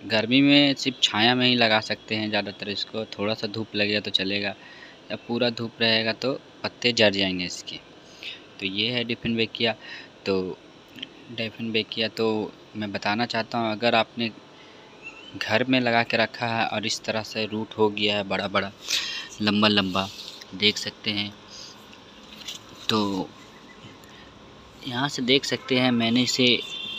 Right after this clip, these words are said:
काट काट कर इधर बिठा दिया है पूरा लाइन से एकदम, तब जाके इतना घना हो हुआ है यहाँ पर। आप देख ही सकते हैं, मैंने काट काट कर इसे बिठा कर इतना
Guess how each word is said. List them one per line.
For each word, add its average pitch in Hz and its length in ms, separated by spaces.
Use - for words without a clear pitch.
काट 107 240
काट 123 220
कर 123 160
इधर 110 260
बिठा 107 360
दिया 120 260
है 120 120
पूरा 117 240
लाइन 107 320
से - 180
एकदम, 110 240
तब 101 180
जाके 107 280
इतना 107 300
घना 101 300
हो 101 360
हुआ 101 180
है 104 160
यहाँ 101 160
पर। 101 200
आप 95 100
देख 107 180
ही 127 100
सकते 120 300
हैं, 117 220
मैंने 107 240
काट 101 280
काट - 200
कर 107 160
इसे 104 200
बिठा 101 300
कर 104 160
इतना 101 240